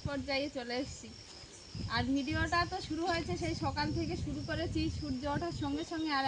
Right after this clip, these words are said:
এখন একদম গোধূলি লগ্নে চলে এসেছি, পড়ন্ত বেলা। তো এই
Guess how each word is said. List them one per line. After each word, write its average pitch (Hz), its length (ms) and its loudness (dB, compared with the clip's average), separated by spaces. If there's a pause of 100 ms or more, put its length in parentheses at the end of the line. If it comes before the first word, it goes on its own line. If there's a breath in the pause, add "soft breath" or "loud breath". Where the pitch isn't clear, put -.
এখন 320 180 -2 (680)
একদম 262 220 2 (140)
গোধূলি 311 460 2
লগ্নে 302 280 0 (100)
চলে 285 180 0 (100)
এসেছি, - 260 0 (300)
পড়ন্ত 277 340 4 (120)
বেলা। 285 220 4 (520)
তো - 40 -2 (100)
এই 285 60 4